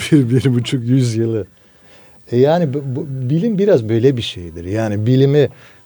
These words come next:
biz bu günümüzün pratik sorunlarına transfer ederek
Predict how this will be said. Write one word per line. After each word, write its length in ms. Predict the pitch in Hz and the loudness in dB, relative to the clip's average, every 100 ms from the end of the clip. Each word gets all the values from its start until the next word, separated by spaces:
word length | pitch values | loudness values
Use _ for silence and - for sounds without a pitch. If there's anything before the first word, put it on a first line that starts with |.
| - | -2
biz 260 | 143 131 - | 0 0 -6
bu 280 | 123 117 135 | -12 -10 -6
günümüzün 680 | 123 110 127 135 123 - 139 | -2 2 2 4 2 2 0
pratik 460 | 113 123 123 120 131 | 0 2 2 0 -8
sorunlarına 800 | - 123 123 120 117 117 120 117 | -2 0 0 0 0 -2 -4 -6
transfer 560 | - 120 113 - 127 | -6 -6 -6 -2 -2
ederek 580 | 120 117 107 123 107 - | 0 -2 0 0 0 -6